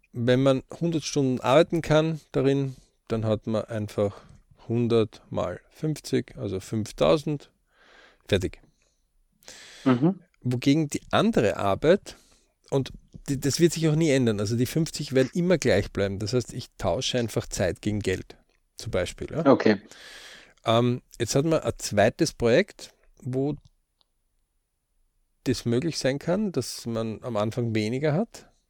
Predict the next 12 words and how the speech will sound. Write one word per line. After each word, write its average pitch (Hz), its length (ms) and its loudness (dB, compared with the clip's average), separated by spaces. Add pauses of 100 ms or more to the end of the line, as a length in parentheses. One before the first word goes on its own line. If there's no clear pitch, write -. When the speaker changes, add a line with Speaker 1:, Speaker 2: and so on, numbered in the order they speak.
(140)
Speaker 1:
oder 104 140 0
vielleicht 95 260 0
gar 87 180 -2
investieren 123 540 2
muss, 180 380 0 (1120)
Speaker 2:
Mhm. 123 160 4
Speaker 1:
aber 123 340 8
es 113 100 -2
kann 113 220 2
sich 131 160 0
entwickeln. 131 480 0 (720)
Und 117 100 -8